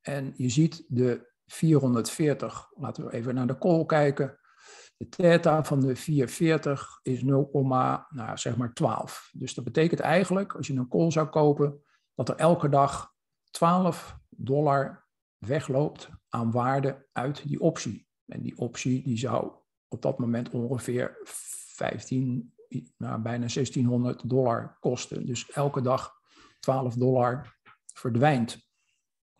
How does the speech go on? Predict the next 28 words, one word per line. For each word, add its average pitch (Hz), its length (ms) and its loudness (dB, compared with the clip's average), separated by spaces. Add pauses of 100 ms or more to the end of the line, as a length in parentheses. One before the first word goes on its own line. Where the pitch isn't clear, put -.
(600)
Ehm, 135 420 4 (280)
gaan 156 240 2
we 139 380 0
wat - 180 -4
korter 202 320 2
in 143 100 6
de 123 100 2
tijd, 127 480 -2
hè, 156 280 -4
met - 400 -8
achtendertig 135 580 0
dagen 127 380 2
looptijd, 123 500 -2
dan 185 140 4
zie 139 180 2
je 139 60 6
dat 147 180 2
die 156 160 -4
theta, 127 600 -2 (120)
of - 280 -12
ja, 113 200 -4
die 135 140 -6
theta 120 280 0
nul 135 240 4
komma 156 340 0
zestien 143 540 2
bijna 113 360 -4
is. - 420 -12